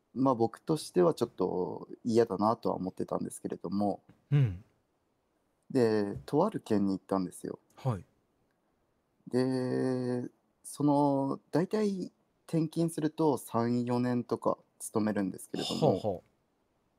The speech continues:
Speaker 1: その県だけ八ヶ月とか、そんな一年もいかないぐらいで転校したんですよ。
Speaker 2: うん。
Speaker 1: で、
Speaker 2: 短い。
Speaker 1: 僕としてはそのところではいじめられてたんで、
Speaker 2: あらら。
Speaker 1: すごい嬉しかったんですけれども、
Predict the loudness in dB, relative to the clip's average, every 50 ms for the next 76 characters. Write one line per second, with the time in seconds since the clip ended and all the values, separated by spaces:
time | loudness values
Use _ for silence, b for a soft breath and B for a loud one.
0 | _ _ _ _ _ _ _ -4 0 0 2 0 0 -2 -2 -2 0 -2 -2 -2
1 | -2 -4 -4 -4 -6 -8 -6 -6 -6 -6 -6 -14 -16 -14 -8 -6 -6 -4 -4 -6
2 | -8 -8 -14 -14 -10 -6 -4 -4 -4 -2 -2 -4 -2 -2 -2 -2 -4 -4 -4 -4
3 | -2 0 0 0 0 -2 -2 -2 -4 -2 -2 -2 -2 0 0 0 0 0 -2 -8
4 | -8 -6 -4 -4 -4 -6 -10 -12 -12 -10 -12 -12 -14 -14 -20 -18 -14 -14 -16 -16
5 | _ _ _ _ _ _ _ 0 2 2 2 0 -2 -8 _ _ _ _ _ _
6 | _ _ _ _ _ _ _ _ _ _ _ 2 2 4 4 4 2 0 0 0
7 | -2 -4 0 2 0 0 0 2 0 2 2 4 2 2 2 0 0 0 0 0
8 | 0 -2 -4 -4 _ _ _ _ _ _ _ _ _ _ -4 -2 0 2 2 2
9 | 4 2 4 4 4 4 4 2 0 -2 -4 -4 -2 -2 0 2 2 2 2 0
10 | -4 -4 -2 -2 0 0 -2 -4 -4 -4 -4 -4 -8 _ _ -8 -6 -4 -2 2
11 | 2 2 2 2 0 -2 -2 -2 -2 -2 -4 -4 -2 -4 -4 -4 -4 -8 -8 -8
12 | -8 -6 -4 -2 -2 0 0